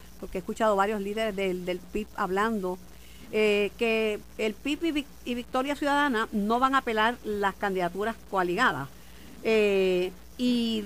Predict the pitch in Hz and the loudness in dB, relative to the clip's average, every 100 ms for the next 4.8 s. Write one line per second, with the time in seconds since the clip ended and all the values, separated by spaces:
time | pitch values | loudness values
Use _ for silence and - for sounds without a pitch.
0 | - 196 196 302 311 208 208 226 277 233 | -2 -2 -2 0 2 2 4 6 6 2
1 | 320 320 233 202 185 180 185 226 233 226 | 2 2 0 0 2 2 4 4 4 4
2 | 226 220 226 226 214 208 202 - 277 277 | 4 6 8 8 8 6 2 4 6 6
3 | 254 214 196 196 208 233 269 220 190 185 | 4 0 0 -2 -2 0 2 2 0 -2
4 | 180 233 240 240 190 170 165 170 | -2 -4 -2 0 4 4 4 2